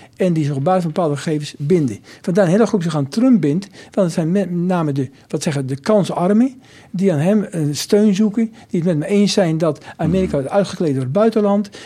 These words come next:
Speaker 1: en die zoeken daar steun bij. Dus een bepaalde groep mensen die niks met opleiding te maken hebben, maar op een bepaald moment wel daar steun bij vinden. Terwijl een andere groep, eh, andere omstandigheden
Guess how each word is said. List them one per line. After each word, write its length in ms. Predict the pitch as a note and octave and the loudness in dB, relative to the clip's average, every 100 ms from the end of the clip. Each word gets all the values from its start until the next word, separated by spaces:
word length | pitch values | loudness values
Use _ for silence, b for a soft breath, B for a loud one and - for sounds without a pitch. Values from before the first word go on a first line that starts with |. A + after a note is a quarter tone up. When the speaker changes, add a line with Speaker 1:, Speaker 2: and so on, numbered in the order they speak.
| B | B
Speaker 1:
en 140 | F3+ D#3+ | -2 -2
die 120 | C#3 | -2
zoeken 200 | F3+ D#3 | -4 -2
daar 100 | C#3 | -4
steun 320 | - G3+ F#3+ | 0 2 2
bij. 240 | F3 E3+ - B | 2 0 -4 B
Dus 140 | D#3+ | -2
een 60 | D3 | -2
bepaalde 300 | C3 G3 G#3 | 0 2 2
groep 140 | D#3+ C3+ | 0 -4
mensen 480 | D3+ G3 G3+ B3+ B B B B | -2 -2 -2 -4 B B B B
die 340 | G3 F#3 F3 - | -4 -4 -4 -6
niks 300 | E3 A3+ C4+ | 0 2 0
met 100 | F3+ | -4
opleiding 400 | F#3+ G3 G#3+ G3+ | -4 -2 0 0
te 60 | G3+ | -2
maken 320 | G#3 G3 F#3+ | -2 -2 -2
hebben, 220 | F#3+ G#3+ - B B | -2 -4 -8 B B
maar 180 | - F#3 | -4 -2
op 40 | E3 | 0
een 60 | |
bepaald 240 | D3+ G3+ E3+ | 0 0 0
moment 180 | C#3+ | 0
wel 220 | E3 G3 F#3+ | 2 2 2
daar 160 | F#3 | -2
steun 260 | - G3 D3 | 0 -2 -2
bij 120 | A#2+ | -4
vinden. 320 | C3+ A#2+ G#2 - b b | -6 -8 -12 -20 b b
Terwijl 240 | - D3+ | -4 -2
een 60 | D3+ | 0
andere 240 | G3 G3 | 2 2
groep, 360 | D3+ D#3 C3+ - b b b b _ | 0 -2 -4 -6 b b b b _
eh, 100 | D3+ C#3 B2+ A#2+ - - _ _ | -8 -6 -6 -8 -10 -18 _ _
andere 260 | E3+ D#3+ C3+ | -4 0 -2
omstandigheden 720 | - F3 E3+ E3 E3+ F3 | 0 0 0 -2 -2 -4